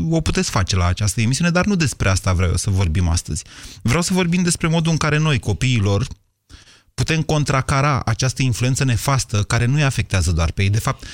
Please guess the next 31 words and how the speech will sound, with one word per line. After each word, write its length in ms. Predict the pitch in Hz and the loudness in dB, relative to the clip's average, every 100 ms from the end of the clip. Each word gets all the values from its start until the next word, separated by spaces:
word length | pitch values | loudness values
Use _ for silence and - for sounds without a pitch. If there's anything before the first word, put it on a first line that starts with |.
| - - | -16 -4
nu 260 | 123 160 | 0 2
ne 100 | 165 | 2
afectează 840 | 135 - 113 139 139 123 143 135 - | 0 0 -2 0 0 0 0 0 0
nici 220 | 131 135 | 0 0
măcar 360 | 135 131 139 117 | 0 0 0 0
doar 300 | 110 143 131 | 0 0 0
pe 160 | 139 | 0
noi 280 | 123 143 135 | 0 2 0
și 220 | - 120 | 0 -2
pe 180 | 104 117 | -2 0
ei. 640 | 117 170 170 87 - - _ | 2 2 2 0 -4 -14 _
Îi 140 | 120 117 | -2 0
afectează 440 | 113 98 135 127 | 0 -2 0 0
și 140 | 113 | 0
pe 300 | - 120 113 - | -2 -2 -2 -2
nepoților, 760 | 110 113 180 202 - 87 82 85 | -2 0 0 -2 0 0 0 -2
pe 260 | 110 98 - - | -2 -4 -6 -16
copiii 320 | - 101 143 135 | -6 -2 0 2
noștri, 640 | 180 - - 98 107 127 - - _ - 104 107 104 | 2 0 0 2 0 -2 -10 -20 _ -6 -2 0 0
căci 160 | 117 | 0
această 400 | 113 107 135 - | 0 0 -2 -2
țară 220 | 110 131 131 | -2 0 0
se 140 | 135 | 0
împrumută 440 | 117 117 117 123 | -2 0 0 0
deja 220 | 117 104 123 | 0 2 0
pe 120 | 110 | 0
termenul 340 | 117 120 120 | 0 0 2
la 80 | 110 | 0
care 180 | 117 107 | 0 -2
copiii 320 | 110 117 139 | -2 -2 0
noștri 420 | 123 196 175 120 | 0 0 0 -2